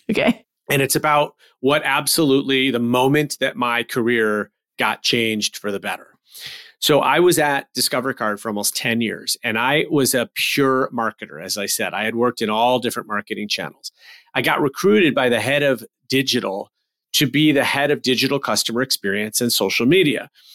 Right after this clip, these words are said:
Speaker 2: Fun fact, if you go on to the platform formerly known as Twitter and you look at the day that I signed up for it,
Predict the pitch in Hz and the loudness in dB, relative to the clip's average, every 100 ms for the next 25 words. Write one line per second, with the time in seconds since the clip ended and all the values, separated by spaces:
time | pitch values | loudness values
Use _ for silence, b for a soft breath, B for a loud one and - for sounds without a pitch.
0 | B B B - - 180 185 175 117 104 | B B B -6 2 4 4 2 0 0
1 | 127 - - 156 135 147 131 143 143 143 | -2 -6 -4 -2 0 0 2 2 4 2
2 | 139 143 139 135 123 120 117 117 120 - | 2 2 0 2 4 4 2 0 -4 -2
3 | 127 113 120 113 104 127 123 117 117 120 | -2 -2 -2 -4 -2 0 0 0 0 0
4 | 110 104 131 110 104 131 117 117 131 139 | -2 -2 0 0 0 -2 0 0 0 -2
5 | 135 110 123 123 123 110 107 - 113 107 | -4 -2 0 0 0 0 -2 -2 -2 -2
6 | 117 - 104 92 85 | -4 -6 -8 -8 -8